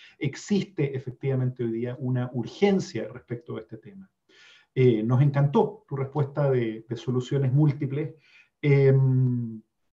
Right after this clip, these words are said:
y nos parece por lo demás que es un muy buen inicio de estas charlas. ¿Tienes algún otro comentario, algo que se te haya quedado en el, en el tintero?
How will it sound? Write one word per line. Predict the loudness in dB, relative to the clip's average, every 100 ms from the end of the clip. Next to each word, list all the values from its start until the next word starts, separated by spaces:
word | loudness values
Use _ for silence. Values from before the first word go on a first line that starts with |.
| _ _ _ _ _ _ _ _
y | -4
nos | -4
parece | -2 -2 0 -2
por | -2 -4
lo | -4
demás | -4 -8
que | -8
es | -8
un | -6
muy | -4
buen | -4 -4
inicio | -4 -6 -6 -10
de | -10
estas | -12 -18
charlas. | -18 -20 -20 -14
¿Tienes | -6 -4
algún | -2 -2 -4
otro | -4 -4 -4
comentario, | -4 -4 -4 -4
algo | -4 -4
que |
se | -4 -4
te |
haya | -2 -2
quedado | -2 -4 -4 -4
en | -4
el, | -6 -8 -6
en | -6
el | -4
tintero? | -6 -6 -8 -8